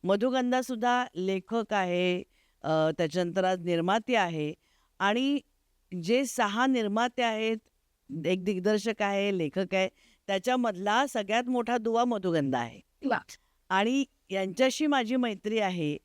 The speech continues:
Speaker 1: हे मी माझं भाग्य समजते. कारण त्यांची धडाडी, त्यांचा, त्यांची ती झेप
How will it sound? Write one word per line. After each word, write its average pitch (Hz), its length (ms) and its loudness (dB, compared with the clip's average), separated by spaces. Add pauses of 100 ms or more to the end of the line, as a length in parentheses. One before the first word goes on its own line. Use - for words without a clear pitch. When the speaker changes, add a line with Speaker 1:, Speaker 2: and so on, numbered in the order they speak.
(460)
Speaker 1:
हे 190 140 2
मी 247 120 4
माझं 208 280 2
भाग्य 180 380 0
समजते. 151 540 0 (520)
कारण 208 260 2
त्यांची 202 420 -2
धडाडी, 214 720 0
त्यांचा, 185 560 0
त्यांची 185 580 -4
ती 214 220 -2
झेप 214 200 2